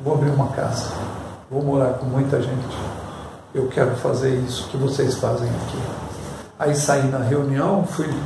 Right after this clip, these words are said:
encontrar minha esposa no jardim, que ela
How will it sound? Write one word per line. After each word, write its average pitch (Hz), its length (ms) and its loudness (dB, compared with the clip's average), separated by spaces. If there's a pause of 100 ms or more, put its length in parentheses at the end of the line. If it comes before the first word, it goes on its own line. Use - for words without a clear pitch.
(420)
encontrar 139 440 0
minha 143 140 0
esposa 151 380 2
no 143 100 2
jardim, 135 420 2 (1040)
que - 80 -4
ela 135 180 6